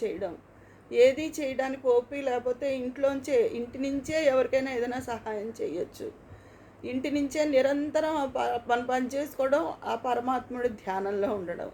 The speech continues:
ఎటువంటి చెడు మాటలు మన నోటితో పలకకుండా ఉండడం, చెడు చెవులతో వినకుండా ఉండడం, చెడ్డ మాటలు మాట్లాడడం, ఇవన్నీ. వీలైనంత సత్కార్యాలు చేస్తూ ఉంటాం. ఎప్పటికైనా పా-, పాపం పండి మన పుణ్యం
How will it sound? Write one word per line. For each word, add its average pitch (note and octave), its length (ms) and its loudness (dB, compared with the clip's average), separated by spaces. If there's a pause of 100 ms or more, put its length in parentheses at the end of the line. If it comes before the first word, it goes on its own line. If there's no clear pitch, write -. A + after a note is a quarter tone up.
(140)
ఎటువంటి B3 560 -2
చెడు A3 160 2
మాటలు A3+ 440 -4
మన A#3+ 200 -2
నోటితో A3 420 0
పలకకుండా A3 600 -4
ఉండడం, G#3+ 340 -2 (680)
చెడు C4+ 220 8
చెవులతో A#3 540 2
వినకుండా G#3+ 580 -4
ఉండడం, F#3+ 440 -6 (200)
చెడ్డ F3 140 -6
మాటలు F3+ 500 -4
మాట్లాడడం, E3 600 -4
ఇవన్నీ. C#3+ 320 -8 (760)
వీలైనంత A#3+ 680 2
సత్కార్యాలు B3 840 2
చేస్తూ A#3+ 360 -2 (160)
ఉంటాం. F#3+ 280 -2
ఎప్పటికైనా C4 580 0
పా-, B3+ 420 0 (160)
పాపం C#4+ 580 0 (760)
పండి B3 240 4
మన C4+ 220 4 (420)
పుణ్యం C4+ 300 0